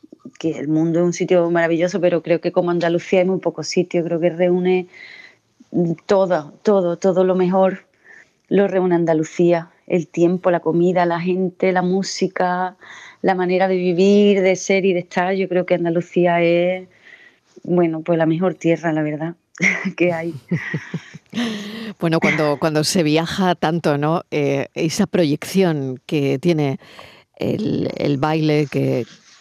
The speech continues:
Speaker 2: que tenéis, los que, bueno, mm, portáis ese duende, ¿no?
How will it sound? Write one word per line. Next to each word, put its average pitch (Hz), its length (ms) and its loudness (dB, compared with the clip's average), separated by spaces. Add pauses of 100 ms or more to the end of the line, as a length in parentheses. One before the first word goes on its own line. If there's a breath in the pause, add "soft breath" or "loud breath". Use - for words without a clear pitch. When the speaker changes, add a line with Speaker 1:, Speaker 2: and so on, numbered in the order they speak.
(160)
Speaker 2:
que - 120 -4
tenéis, 147 540 0
los - 260 -4
que, 131 460 -2 (920 loud breath)
bueno, 190 500 -2 (160)
mm, 143 600 -8 (140)
portáis 165 480 -2
ese 185 200 2
duende, 165 480 2
¿no? 170 200 0